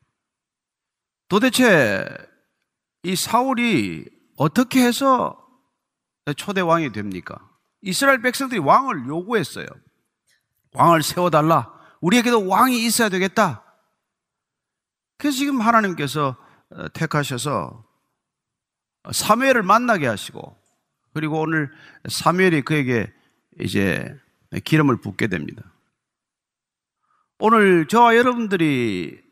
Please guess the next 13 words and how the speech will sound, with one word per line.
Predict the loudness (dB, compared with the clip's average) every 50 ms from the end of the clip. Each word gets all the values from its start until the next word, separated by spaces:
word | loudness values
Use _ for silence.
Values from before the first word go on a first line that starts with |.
| _
이 | -8 -4 -4 -4 -2
말씀을 | 0 0 0 0 -2 -4 -6 -6 -6 -6 -4 -6
읽어가면서 | -6 -4 -4 -2 -2 -2 -4 -4 -6 -6 -8 -8 -8 -8 -10 -10 -14 -16 -20 -20 _ _
반드시 | -8 -4 -4 -2 -2 0 0 0 0 -2 -4 -4
발견해야 | -2 -2 0 0 0 -2 0 2 2 2 2
할 | 2 0 -2
일이 | -4 -6 -6
있어요. | -8 -8 -8 -8 -8 -8 -8 -10 -12 -16 _ _ _ _ _ _ _ _ _ _ _ _ _ _ _ _ _ _ _ _ _ _ -4
근데 | 0 2 4
하나님이 | 4 6 4 4 2 -2 -4
누구에게 | -6 -6 -6 -4 -2 -2 0 0 -2 -4 -6
기름을 | -6 -6 -4 -2 -2 -2 -2 -4 -6 -6
붓느냐? | -8 -8 -8 -6 -4 -4 -2 -2 -4 -4 -8 -14